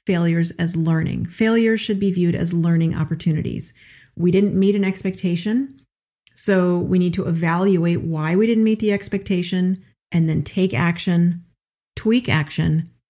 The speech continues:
and then try again. And we're just gonna keep learning and succeeding and failing and learning and succeeding and failing.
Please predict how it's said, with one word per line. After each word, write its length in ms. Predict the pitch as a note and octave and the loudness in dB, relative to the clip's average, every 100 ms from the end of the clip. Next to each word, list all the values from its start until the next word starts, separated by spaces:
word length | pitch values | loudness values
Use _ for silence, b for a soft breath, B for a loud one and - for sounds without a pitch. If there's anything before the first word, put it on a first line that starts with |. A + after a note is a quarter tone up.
| _ - | _ 0
and 100 | F#3 | 2
then 140 | F3+ | 2
try 300 | E3+ F3 D#3+ | 0 0 0
again. 480 | D3+ D3+ - - E3+ | 0 -2 -4 -6 -6
And 140 | - E3+ | 0 2
we're 80 | E3 | 2
just 160 | E3 | 0
gonna 160 | D#3 E3+ | 2 2
keep 240 | E3+ E3 | 2 -2
learning 420 | D#3+ E3 E3 E3+ | 0 2 4 2
and 100 | E3+ | 2
succeeding 560 | E3 D#3+ - D#3+ D#3 D3+ | -2 -2 -4 0 0 0
and 140 | D#3 | 0
failing 400 | D3 D#3 D3 D#3 | 0 0 0 -2
and 140 | D#3 D3+ | 0 2
learning 280 | D3+ D3 D3 | 2 2 2
and 160 | D3 | 0
succeeding 480 | C#3+ - E3 C#3+ - | -4 -6 -4 -2 0
and 140 | D3 | -2
failing. 400 | - D#3 - D#3+ | -2 -6 -6 -8